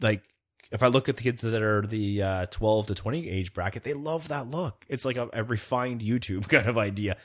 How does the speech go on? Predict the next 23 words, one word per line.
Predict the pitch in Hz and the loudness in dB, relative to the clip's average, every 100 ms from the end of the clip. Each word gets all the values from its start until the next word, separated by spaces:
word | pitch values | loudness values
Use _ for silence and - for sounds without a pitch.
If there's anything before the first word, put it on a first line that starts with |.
| - | -8
They | 135 | -2
love | 131 156 | 0 0
it. | 117 | 0
It | 104 | -2
draws | 110 107 131 120 | 0 2 2 0
them. | 90 78 | -4 -8
It's | 87 110 | -8 -6
what | 107 | -2
they | |
want. | 104 98 98 101 58 _ | 0 0 -2 -4 -8 _
And | 104 101 | -6 -4
so | - 110 107 - _ _ _ _ _ - | 0 2 2 -2 _ _ _ _ _ -2
you | 131 | 0
can | 160 143 | 0 -2
comment | 131 131 120 123 | -2 0 0 0
all | 110 | 0
you | 101 | 0
want | 95 101 151 131 | 0 0 -2 -2
that | 104 | -4
it's | 98 - | -6 -6
not | 104 95 | -6 -6
what | 95 | -8
your | 92 104 104 117 113 | -4 -2 2 2 2